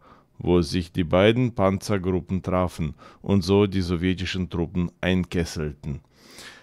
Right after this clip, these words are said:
Die Panzergruppe drei, die im Süden auf der Straße Richtung Bely agierte, hatte in ihrem Bestand die von Leningrad abgezogenen Divisionen. Die Deutschen vermischten gezielt ihre Leitstrukturen, damit ihre Pläne nicht auffliegen,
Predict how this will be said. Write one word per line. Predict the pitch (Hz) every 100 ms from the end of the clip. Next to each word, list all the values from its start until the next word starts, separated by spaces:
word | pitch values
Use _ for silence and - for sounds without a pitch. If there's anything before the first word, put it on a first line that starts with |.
| _ -
Die | 135 139
Panzergruppe | - 113 110 110 90 95 85 95
drei, | 92 107 95 78 -
die | - 98
im | 98
Süden | 82 117 98 92 80 -
auf | 85 82
der | 95
Straße | - 110 110 - 101
Richtung | 101 - 104 90
Bely | 110 107 98
agierte, | - 87 98 104 - 71 - - -
hatte | 92 104 117
in | 95 101
ihrem | - 104 98 92
Bestand | 90 - 110 107 82
die | - 107 127
von | 123 107
Leningrad | 107 113 110 98 101 98 -
abgezogenen | 95 95 95 - 95 87 92 90 87
Divisionen. | 90 90 90 90 85 76 76 _ _ - - - _ -
Die | 107 95
Deutschen | 113 120 123 123
vermischten | 117 98 98 101 - 110 98
gezielt | 95 - 117 117 -
ihre | 104 95
Leitstrukturen, | 85 92 98 117 - - 110 - 104 104 107
damit | 98 92 95 - -
ihre | 107 98
Pläne | - 95 98
nicht | 95 92 - -
auffliegen, | 104 98 - 87 80 80